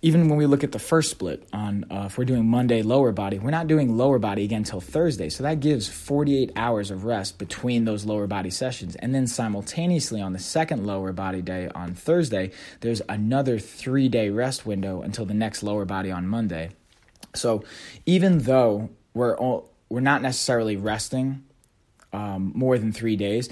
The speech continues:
there's windows of time for longer rest periods to exist between our workouts. And the better example of that's actually if we're training six days a week,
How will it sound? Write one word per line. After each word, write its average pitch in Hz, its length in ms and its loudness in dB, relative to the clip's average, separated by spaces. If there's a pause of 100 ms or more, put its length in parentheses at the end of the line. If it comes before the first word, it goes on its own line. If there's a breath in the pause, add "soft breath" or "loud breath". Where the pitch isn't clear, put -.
(140 loud breath)
there's 123 220 -4
windows 131 400 4
of 113 100 -4
time 117 300 -2
for 113 100 -6
longer 110 340 -2
rest 123 280 -2
periods 101 400 -4
to 107 140 -6
exist 101 500 -2
between 104 420 -2
our 98 100 -4
workouts. 95 480 -6
And 117 120 -2
the 147 60 2
better 147 300 2
example 98 380 -2
of 90 80 -6
that's 95 180 -6
actually 104 300 -4
if 92 100 -8
we're 98 120 -6
training 107 260 -4
six 165 260 -2
days 92 220 -2
a 95 60 -6
week, 92 240 -6